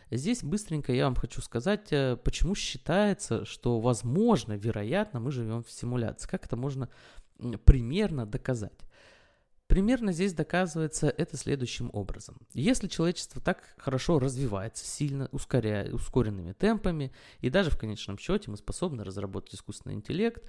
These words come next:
то рано или поздно мы будем способны разработать симуляцию, которая будет, э, почти полностью соответствовать, там, отражать, э, нашу реальность, но будет симуляция, и разработаем её мы.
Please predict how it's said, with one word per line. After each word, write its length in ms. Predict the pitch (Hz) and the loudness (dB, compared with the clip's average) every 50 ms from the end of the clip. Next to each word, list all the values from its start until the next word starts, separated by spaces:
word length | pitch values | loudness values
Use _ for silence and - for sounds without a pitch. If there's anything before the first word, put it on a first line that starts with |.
| - - - - - | -20 -20 -20 -20 -4
то 120 | - 127 | 0 2
рано 180 | 147 208 220 190 | 4 4 2 2
или 140 | 170 151 151 | 0 -2 -4
поздно 400 | - - 185 214 214 170 156 143 | -4 -2 -2 -2 0 0 -2 -2
мы 100 | 139 147 | -2 -2
будем 240 | 147 175 165 147 123 | -2 -2 -2 -4 -4
способны 480 | - - 117 - - 202 214 208 185 | -4 -4 -4 -2 0 -2 0 2 0
разработать 540 | 131 117 113 113 120 139 165 175 143 131 - | 0 0 0 0 0 0 0 0 0 -2 -6
симуляцию, 580 | - - 113 110 110 139 208 240 - - 156 135 | -6 -6 -4 0 2 2 2 2 2 0 -2 -2
которая 380 | - 127 - - 196 202 180 | -2 -4 -2 2 2 2 2
будет, 400 | 135 120 135 165 160 175 - - - - _ _ _ _ _ _ | 0 -2 -4 -4 -4 -6 -8 -8 -18 -20 _ _ _ _ _ _
э, 240 | - 117 117 110 110 113 - _ _ - - 65 65 71 - 190 - _ _ _ _ _ _ _ _ | -2 0 0 0 0 -4 -10 _ _ -20 -20 -20 -20 -18 -20 -20 -20 _ _ _ _ _ _ _ _
почти 300 | 147 139 - - - 143 | 10 10 10 4 -6 -8
полностью 520 | - - 247 254 220 170 143 - - - | -6 -2 0 0 2 2 0 -2 -2 -8
соответствовать, 640 | - - 127 120 117 - 151 196 214 208 - - - | -2 0 0 0 2 0 0 0 0 0 -2 -10 -4
там, 140 | - 123 113 | -4 -4 -4
отражать, 520 | 110 - - 127 117 151 185 180 - - - | -4 -4 -2 -2 0 2 0 0 -2 -2 -4
э, 300 | 123 117 117 117 117 113 | -2 0 0 0 -2 -2
нашу 320 | 110 120 123 - - 123 | -2 -2 -4 -2 -2 -2
реальность, 440 | 110 120 151 220 277 254 170 - - | 0 2 0 0 0 -2 -4 -4 -4
но 60 | 120 | -8
будет 280 | 117 117 143 220 214 - | -6 0 0 -2 -2 -2
симуляция, 640 | - - 151 160 165 156 127 117 - - - - 104 | -6 -4 -2 2 2 2 2 2 0 -6 -6 -6 -4
и 40 | |
разработаем 640 | 101 110 113 123 135 143 156 233 240 - 143 113 113 | -4 -2 0 0 -2 0 -2 -4 -4 -2 -4 -4 -2
её 260 | 120 127 147 151 - - | -2 0 -2 -2 -2 -6
мы. 260 | 117 113 110 113 104 | -6 -4 -4 -4 -6